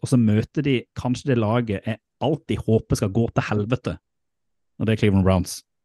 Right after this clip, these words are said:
Og så går liksom Cleveland Browns ut av dette her, og kan liksom med hodet heva, og kan være liksom cocky, og nei, det var, eh, jeg tror det kom, altså, de var dårlige i fjor i starten av Bengals, men det var,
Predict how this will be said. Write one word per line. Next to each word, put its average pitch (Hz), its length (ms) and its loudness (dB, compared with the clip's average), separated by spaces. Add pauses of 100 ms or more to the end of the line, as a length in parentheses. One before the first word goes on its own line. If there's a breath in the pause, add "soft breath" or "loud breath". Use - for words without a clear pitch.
Og 107 80 0
så 123 80 2
går 117 240 2
liksom 110 180 2
Cleveland 113 320 4
Browns 104 380 0
ut 117 180 -4
av 101 60 0
dette 95 160 -2
her, 104 220 -4
og - 100 -6
kan 104 180 -2
liksom 98 220 -2
med - 80 -4
hodet 107 500 -4
heva, 101 540 -2
og 95 80 -8
kan 104 160 -2
være 92 320 -6
liksom 101 260 -6
cocky, - 520 -4 (180)
og 87 160 0 (720 loud breath)
nei, 147 160 2
det 147 160 2
var, 131 320 2
eh, 101 460 -4 (340)
jeg 147 80 2
tror 160 240 4
det - 80 2
kom, 127 160 6
altså, 120 240 2
de 104 160 2
var 123 160 4
dårlige 117 240 0
i - 80 -6
fjor 113 320 0
i 101 80 -4
starten 110 320 -4
av 110 80 0
Bengals, 123 320 -2
men 117 100 2
det 123 140 0
var, 98 560 -4